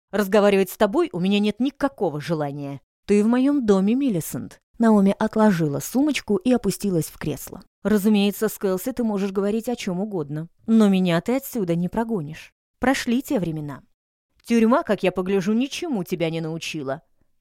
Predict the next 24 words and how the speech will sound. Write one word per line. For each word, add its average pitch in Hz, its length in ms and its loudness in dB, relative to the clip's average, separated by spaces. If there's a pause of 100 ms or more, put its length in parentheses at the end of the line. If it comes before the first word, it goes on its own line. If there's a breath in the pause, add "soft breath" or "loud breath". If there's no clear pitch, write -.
(100)
«Напротив, 202 680 -4 (280)
ты 269 120 0
даже 214 260 4
представить 208 600 0
себе 151 260 -2
не 156 120 0
можешь, 147 340 -4
как 170 200 -2
много 180 260 2
нового 170 440 4
я 160 180 4
узнала». 165 540 -2 (280)
Наоми 262 340 2
почувствовала, 185 720 -2
что 214 200 -6
нисколько 240 540 -4
не 240 100 -2
волнуется, 233 640 -4 (140)
и 160 100 2
это 226 180 4
доставило 190 460 0
ей 185 200 0
искреннее 185 640 -2
удовольствие. 175 760 -4